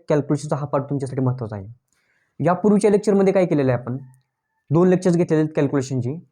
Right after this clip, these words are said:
त्याच्यामध्ये काय केलेलं आहे? स्क्वेअर कसा फाइंड करायचा. आणि त्याच्यामध्ये काय केलेलं होतं आपण? जर पन्नास बेस असेल, बेस पन्नास असेल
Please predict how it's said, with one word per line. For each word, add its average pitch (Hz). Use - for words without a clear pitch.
त्याच्यामध्ये 175
काय 185
केलेलं 143
आहे? 143
स्क्वेअर 190
कसा 180
फाइंड 151
करायचा. 104
आणि 131
त्याच्यामध्ये 185
काय 190
केलेलं 165
होतं 127
आपण? 131
जर 160
पन्नास 190
बेस 185
असेल, 123
बेस 156
पन्नास 147
असेल 147